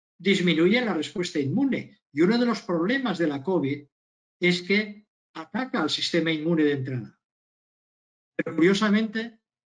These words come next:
dexametasona, por su capacidad antiinflamatoria, ha acabado siendo, a bajas dosis, ha acabado siendo uno de los tratamientos que resiste.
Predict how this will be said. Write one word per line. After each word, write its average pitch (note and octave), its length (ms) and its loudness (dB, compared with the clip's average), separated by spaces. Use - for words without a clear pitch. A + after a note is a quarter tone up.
dexametasona, E3 920 0
por E3 160 2
su - 140 -2
capacidad D#3+ 580 -4
antiinflamatoria, F3 1040 -2
ha F3 100 -2
acabado F3+ 420 4
siendo, F#3+ 380 -2
a E3+ 80 -2
bajas F#3 340 -2
dosis, F#3+ 480 -6
ha D#3 60 -6
acabado F#3 360 0
siendo F3+ 680 -4
uno F3+ 240 4
de F#3 60 4
los F3 160 2
tratamientos E3+ 600 -2
que D#3 100 -4
resiste. - 500 -8